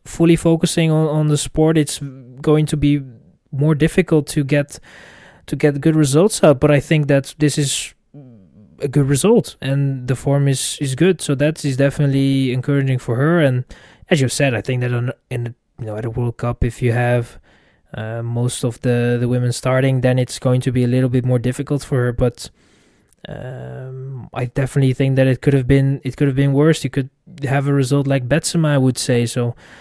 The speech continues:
I think that for Honsinger, it was definitely a very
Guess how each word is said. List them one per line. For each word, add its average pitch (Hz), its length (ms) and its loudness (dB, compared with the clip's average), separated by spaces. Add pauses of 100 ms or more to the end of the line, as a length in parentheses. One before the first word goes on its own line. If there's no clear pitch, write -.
(220)
I 131 80 0
think 135 220 0
that 127 100 2
for 127 220 0
Honsinger, 131 420 2
it 127 80 -4
was 127 160 0
definitely 135 480 2
a 127 40 2
very 131 720 2